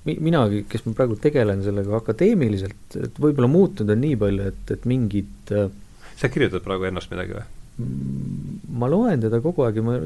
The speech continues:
Speaker 1: olen kirjutanud ja kirjutan ka, jah. Äh, aga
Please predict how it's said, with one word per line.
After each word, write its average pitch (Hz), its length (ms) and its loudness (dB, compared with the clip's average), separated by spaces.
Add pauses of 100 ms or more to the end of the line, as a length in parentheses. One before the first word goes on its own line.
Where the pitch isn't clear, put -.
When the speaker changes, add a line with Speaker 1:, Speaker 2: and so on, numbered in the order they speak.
(120)
Speaker 1:
olen 139 240 -2
kirjutanud 147 340 2
ja 113 80 0
kirjutan 135 320 2
ka, 131 200 4
jah. 95 180 -2 (1200)
Äh, 104 500 0
aga 104 400 0